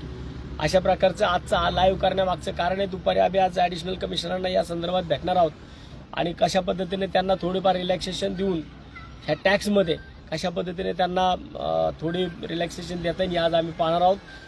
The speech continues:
परंतु महानगरपालिकेला आजचा हा लाईव्ह करण्यामागचा एवढाच उद्देश आहे की डीपी रस्त्याचा पूर्णपणे अपहार झालाय. डीपी रस्ता हा दुसऱ्या जागेवर विकसित झालाय, हे मान्य केलंय,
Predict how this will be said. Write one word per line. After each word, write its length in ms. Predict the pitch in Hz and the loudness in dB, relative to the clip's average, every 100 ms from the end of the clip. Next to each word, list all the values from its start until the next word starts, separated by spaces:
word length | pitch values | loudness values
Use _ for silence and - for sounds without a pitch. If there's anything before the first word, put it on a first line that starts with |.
| - | -6
परंतु 220 | 160 160 180 | -4 -4 -4
महानगरपालिकेला 960 | 151 151 175 190 175 180 175 190 185 | -2 0 0 0 4 2 2 -2 0
आजचा 360 | 196 175 - 175 | 0 0 -2 0
हा 100 | 175 | 2
लाईव्ह 240 | 175 185 | 2 2
करण्यामागचा 520 | 170 180 185 175 - | 2 0 0 -4 -2
एवढाच 260 | 185 180 196 | -2 0 -2
उद्देश 340 | 190 180 170 | -2 -2 -2
आहे 80 | 165 156 - - - - | -2 -8 -14 -20 -16 -12
की 60 | 143 | -4
डीपी 280 | 175 - 233 | -4 0 4
रस्त्याचा 540 | 220 - - 190 - | 4 4 0 0 0
पूर्णपणे 640 | 202 - 214 208 208 196 190 | -2 -2 -4 -2 -2 0 0
अपहार 380 | 175 - 175 170 | 0 4 4 4
झालाय. 240 | 143 165 - - - - - | 2 0 -4 -18 -20 -10 -6
डीपी 220 | 165 196 | -2 2
रस्ता 280 | 180 - 170 | 0 2 0
हा 60 | |
दुसऱ्या 340 | 170 160 175 180 | 0 -2 0 2
जागेवर 280 | 175 180 | 2 0
विकसित 380 | 175 175 190 170 | -2 -4 -4 -4
झालाय, 300 | 170 156 180 | 2 4 4
हे 140 | 156 185 | 2 0
मान्य 380 | 170 185 233 | 2 4 6
केलंय, 260 | 226 220 180 | 6 6 2